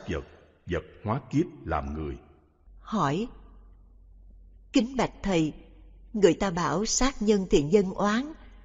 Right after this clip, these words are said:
Speaker 2: sát vật thì hóa kiếp nó khỏi làm chúng sanh. Vậy có đúng không? Xin thầy dạy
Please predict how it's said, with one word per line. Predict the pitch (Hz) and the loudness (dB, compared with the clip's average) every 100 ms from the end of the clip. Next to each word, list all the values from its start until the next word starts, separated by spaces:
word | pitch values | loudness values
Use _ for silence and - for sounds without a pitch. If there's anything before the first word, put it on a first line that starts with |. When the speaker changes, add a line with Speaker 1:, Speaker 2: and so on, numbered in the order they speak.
| - - | -20 -6
Speaker 2:
sát | - 269 277 - | 0 0 0 2
vật | 196 160 - | 4 4 0
thì | - 160 | 2 2
hóa | 175 226 277 | 4 -2 0
kiếp | 262 277 | -2 -2
nó | 233 240 277 - | 0 -2 -2 0
khỏi | 196 185 | 0 2
làm | 202 139 | -2 -2
chúng | 226 254 | -2 -2
sanh. | - 240 214 208 - - - - - - - | 0 2 2 -2 -10 -20 -20 -20 -20 -20 -4
Vậy | 170 170 156 - | 4 4 4 0
có | 220 | 0
đúng | 208 247 - | 0 -2 -2
không? | 254 214 208 - - - | 0 0 -4 -12 -20 -14
Xin | - 240 202 | -4 0 0
thầy | 190 170 151 143 | 0 0 0 0
dạy | 175 190 147 | 0 2 2